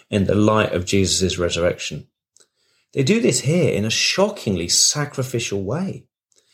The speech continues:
The Jerusalem Council was in Jerusalem, hence the name, the city made central to hope by the prophetic promises of Isaiah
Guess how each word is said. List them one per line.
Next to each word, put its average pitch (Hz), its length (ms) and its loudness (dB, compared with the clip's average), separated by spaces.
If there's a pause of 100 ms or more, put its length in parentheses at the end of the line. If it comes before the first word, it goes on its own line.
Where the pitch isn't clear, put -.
(680)
The 151 80 -4
Jerusalem 170 580 2
Council 127 600 -2 (360)
was 196 140 2
in 214 100 2
Jerusalem, 202 680 0 (380)
hence 90 180 -10
the 90 100 -6
name, 95 380 -6 (500)
the - 80 -2
city - 680 0 (160)
made 135 180 -2
central 202 640 2
to 190 120 -4
hope 170 440 -2 (380)
by 127 120 2
the 131 80 2
prophetic 135 640 -4
promises 143 480 2
of - 320 -6
Isaiah 120 760 2